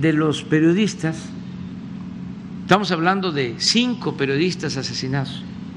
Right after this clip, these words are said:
en lo que va del año. Lamentablemente, además de estas muertes que nos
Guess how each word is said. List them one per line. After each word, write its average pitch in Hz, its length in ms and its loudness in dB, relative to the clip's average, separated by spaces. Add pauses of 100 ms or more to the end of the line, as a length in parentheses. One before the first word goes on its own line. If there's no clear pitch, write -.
(300)
en 117 80 -2
lo 123 100 -2
que 131 80 -4
va 143 120 2
del 156 160 0
año. 160 240 0 (1700)
Lamentablemente, 180 1040 4 (1800)
además 139 560 2 (500)
de 147 80 2
estas 156 280 2
muertes - 560 -2 (2000)
que 127 100 2
nos 123 200 0